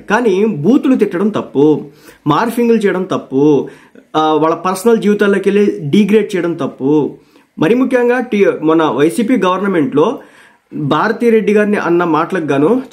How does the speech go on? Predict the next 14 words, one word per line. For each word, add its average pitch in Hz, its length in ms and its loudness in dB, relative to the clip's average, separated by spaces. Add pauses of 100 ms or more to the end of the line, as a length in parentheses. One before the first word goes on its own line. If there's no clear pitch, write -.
చాలామందిని 220 400 2
ఎత్తుకుపోయినారు, 247 600 0 (160)
వాళ్ళ 151 140 0
మీద 208 100 2
కేసులు 208 300 0
పెట్టినారు. 226 480 0 (360)
అదేవిధంగా 220 720 0
ఎవరో 190 240 0
ఒక 170 140 0
రంగనాయకమ్మ 220 720 0
గారు 196 100 0
అని 196 120 -2
చెప్పేసి 202 300 -2
పెద్దావిడ 165 500 -2